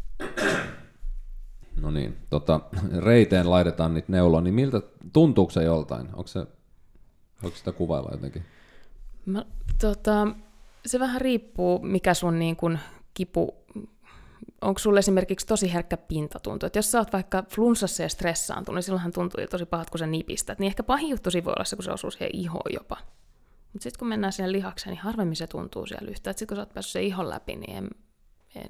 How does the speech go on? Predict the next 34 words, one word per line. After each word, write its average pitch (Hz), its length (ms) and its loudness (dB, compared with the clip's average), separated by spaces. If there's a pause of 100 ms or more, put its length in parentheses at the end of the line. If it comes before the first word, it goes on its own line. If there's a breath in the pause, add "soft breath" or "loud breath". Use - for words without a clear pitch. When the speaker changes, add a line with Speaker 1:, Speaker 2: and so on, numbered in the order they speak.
Speaker 2:
ei 196 140 -6
niinku 190 180 -4
ainakaan 180 360 0
itselleni, 175 440 0
mä 165 100 -2
oon 175 80 0
laittanut 175 380 0
ite 175 200 -4
paljon - 320 -6
niitä - 200 -8
neuloja. 170 240 0
Mulla 190 200 2
on 175 80 0 (400 soft breath)
jossain 175 280 -6
vaiheessa, 165 240 -6
kun 175 140 -2
olin 170 140 -2
stressaantunut, 185 540 -6
niin 190 100 -6
tosi 180 220 -6
herkkä 165 200 -8
pintatuntu, 190 580 -6
niin 190 100 -2
se 180 60 -2
oli 175 100 2
pahin 170 340 -2
se 170 60 -4
pintatunnon - 680 -6
läpipääseminen. - 720 -8 (760 soft breath)
Mutta - 300 -14
tota, - 320 -12 (960)
ei 202 140 -4
se 190 180 -4 (640)
tunnu, 202 340 -2